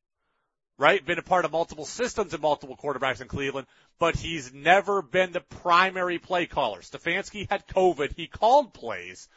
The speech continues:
but he's never been the primary play caller. That is something to watch. He has seen systems work. He's worked with a lot of quarterbacks, but he's never had to have it all on him.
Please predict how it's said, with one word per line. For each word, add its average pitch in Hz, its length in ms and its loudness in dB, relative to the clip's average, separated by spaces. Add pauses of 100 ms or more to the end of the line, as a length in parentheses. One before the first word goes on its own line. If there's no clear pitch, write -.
(240)
but 165 80 -6
he's 160 140 -4
never 185 180 -2
been 185 140 -6
the 185 60 -4
primary 202 640 2
play 127 240 -4
caller. 107 320 -4 (320)
That 156 260 6
is 190 100 -4
something 202 320 -8
to 202 60 -2
watch. 202 360 0
He 120 140 -10
has 110 100 -8
seen 233 380 -8
systems 220 500 -10
work. 240 300 -2
He's 120 180 -18
worked 165 300 -8
with 196 140 -8
a - 20 -8
lot 180 160 0
of 165 60 -6
quarterbacks, 240 520 -2 (380)
but 147 100 -6
he's 131 160 -8
never 185 300 0
had 190 260 0
to 190 80 -6
have 170 200 0
it 175 80 -8 (100)
all 165 360 6
on 160 200 4
him. 151 220 -2